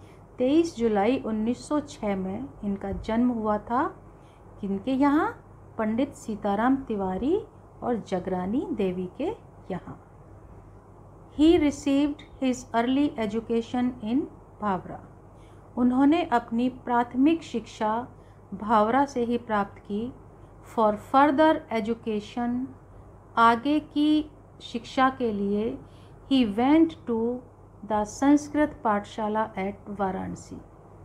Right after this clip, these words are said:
वो वाराणसी की संस्कृत Pathshala में गए आगे की पढ़ाई के लिए। He was a great worshipper of Lord Hanuman। वो एक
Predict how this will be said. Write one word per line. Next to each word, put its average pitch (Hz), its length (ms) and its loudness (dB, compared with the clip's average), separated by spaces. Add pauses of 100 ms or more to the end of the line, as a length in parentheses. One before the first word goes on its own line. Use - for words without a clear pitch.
(320)
वो 240 380 0 (300)
वाराणसी 233 800 2
की 277 300 -2 (480)
संस्कृत 269 720 0
Pathshala 208 600 0
में 277 340 -2 (520)
गए 240 360 2 (340)
आगे 220 380 2
की 285 220 0
पढ़ाई 202 400 -2
के 339 280 -2 (380)
लिए। 185 340 -6 (1080)
He 349 200 6
was 233 340 2 (220)
a 208 100 2
great 285 520 0
worshipper 214 800 0 (200)
of 185 200 0 (200)
Lord 226 440 0 (160)
Hanuman। - 480 -12 (1120)
वो 320 360 6
एक 311 220 -2